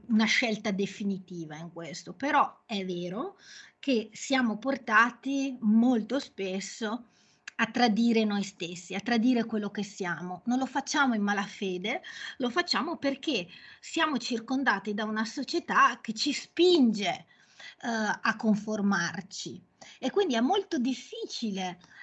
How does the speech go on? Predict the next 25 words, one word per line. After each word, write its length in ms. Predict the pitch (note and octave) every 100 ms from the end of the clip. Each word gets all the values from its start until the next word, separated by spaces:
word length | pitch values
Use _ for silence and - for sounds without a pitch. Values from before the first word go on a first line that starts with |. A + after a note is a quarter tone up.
| -
eh, 320 | A#3 A3 G#3+ G3
far 580 | - C#4 C#4+ C4+ - _ A#3
valere, 720 | G#3+ A#3 B3 F#4 D#4+ G#3+ F#3+ -
far 680 | - - A#3+ A#3 G#3 F#3+ - -
sopravvivere 1200 | B3 - C4+ C#4 C4 B3+ F4+ F#4+ C4 A3 F#3+
e 220 | - A#3 G#3
soprattutto 640 | - A3 B3+ - G#4 A3+
far 260 | - A#3+
fiorire 880 | G3 - B3 A#3+ A#3 E4+ A#3+ F3+ - _ _ _
il 160 | B3 A3
nostro 380 | A3 G3 - A3
vero 300 | G#3 G#3 G3+
io. 440 | F#3+ E3 C#3+ A2 _ - - - -
Eh, 260 | A#3 A#3
credo 260 | A3+ G4+ G4
che 140 | F4+
sia 420 | D4+ - B3 F3+ - _ _ -
una 180 | F4 C#4+
battaglia 760 | G#3 G#3 - B3 G3 E3 F3 -
o 80 | F#3+
una 260 | B3 F4 G3
ricerca 720 | G3+ - B3+ C#4+ E4 E4 F#4+
che 140 | D4+
noi 160 | C4 D#4+
dobbiamo 520 | A3+ A#3+ B3 - _